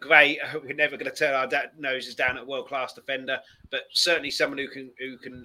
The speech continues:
uh, compete with those. And then, 'cause I think going forward, we've got really great competition for places with those front four. Maddison makes it a five, I guess. Uh, and then that midfield is great competition for places as well. If we can do that in the central defence, I think it's a really great window.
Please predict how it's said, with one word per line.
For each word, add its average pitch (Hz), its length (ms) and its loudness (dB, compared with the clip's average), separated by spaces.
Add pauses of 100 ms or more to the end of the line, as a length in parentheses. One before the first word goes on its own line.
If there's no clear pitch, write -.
uh, 117 140 -4
compete 131 440 -6
with 120 100 -12
those. 120 320 -4
And 127 120 -6
then, 135 120 -2 (240)
'cause 156 200 -12
I 170 80 10
think 175 280 4 (200)
going 196 240 6
forward, 160 360 0
we've 135 140 -10
got 143 200 -6
really 165 240 4
great 147 260 2
competition 135 600 -6
for 139 120 -14
places 156 600 -2
with 135 100 -8
those 139 220 -2
front 147 320 -4
four. 160 360 2 (280)
Maddison 135 480 2
makes 131 300 -4
it 117 80 -8
a - 20 -14
five, 151 520 2
I 139 100 -4
guess. - 460 0 (380)
Uh, 123 180 0 (360)
and 135 100 0
then 139 100 -4
that 139 160 2
midfield 143 520 0
is 127 120 -6
great 135 320 0
competition 135 480 -10
for 123 80 -16
places 135 380 -2
as - 60 -16
well. 135 140 -2
If 117 60 -8
we - 60 -20
can 127 80 -16
do 139 120 -8
that 131 180 0
in 135 80 -10
the - 120 -12
central 135 420 -6
defence, 147 420 0
I 123 60 -10
think 117 240 -8
it's 110 140 -16
a 113 100 -12
really 120 340 -6
great 117 260 -8
window. 123 200 -6